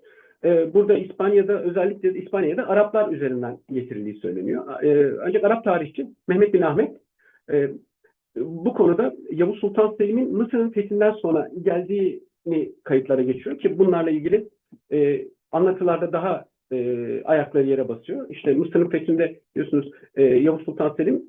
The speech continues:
e, Tomamba'yı yeniyor. E, Tomamba'yı esir ediyor. Aslında amacı onunla uzlaşmak.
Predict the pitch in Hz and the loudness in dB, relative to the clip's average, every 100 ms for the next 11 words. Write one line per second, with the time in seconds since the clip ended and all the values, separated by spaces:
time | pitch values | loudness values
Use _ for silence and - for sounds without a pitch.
0 | - 143 139 135 - - - - - - | 0 4 4 4 0 -4 -8 -14 -18 -20
1 | - - 190 175 165 147 131 120 139 302 | -20 0 2 4 4 4 6 4 2 -2
2 | - _ _ _ _ _ - 151 147 - | -8 _ _ _ _ _ -2 0 0 -4
3 | - _ _ _ _ _ _ _ _ 190 | -10 _ _ _ _ _ _ _ _ 2
4 | 185 196 190 180 175 - 190 147 139 202 | 4 6 8 6 6 2 2 2 0 -4
5 | - 143 196 185 - - _ _ 156 175 | -8 -8 -2 -2 -2 -10 _ _ 0 2
6 | 180 196 175 180 190 170 180 170 180 - | 4 4 4 2 0 0 -4 -6 -10 -12
7 | - | -16